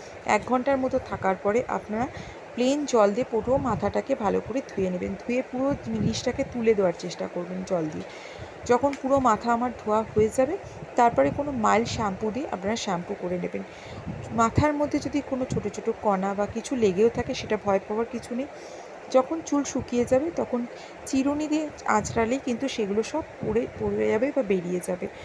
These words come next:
সুতরাং এইভাবে যদি করেন, তাহলে কিন্তু খুব উপকার পাবেন, নিজেরাই দেখতে পাবেন কিছু দিনের মধ্যেই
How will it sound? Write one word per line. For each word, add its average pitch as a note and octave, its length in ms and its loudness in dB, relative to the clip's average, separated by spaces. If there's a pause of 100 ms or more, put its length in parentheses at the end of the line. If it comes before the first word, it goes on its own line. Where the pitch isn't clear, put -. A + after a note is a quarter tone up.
(240)
সুতরাং D4 300 2 (100)
এইভাবে B3+ 420 4
যদি C#4 300 0
করেন, A3+ 240 6 (120)
তাহলে A3+ 340 0
কিন্তু A#3+ 300 -4 (140)
খুব D#4+ 160 2
উপকার F3+ 460 2
পাবেন, F#3+ 240 0
নিজেরাই A#3+ 440 2
দেখতে A3+ 300 -2
পাবেন A#3 240 2
কিছু B3 360 -8
দিনের B3 280 0
মধ্যেই C4 420 0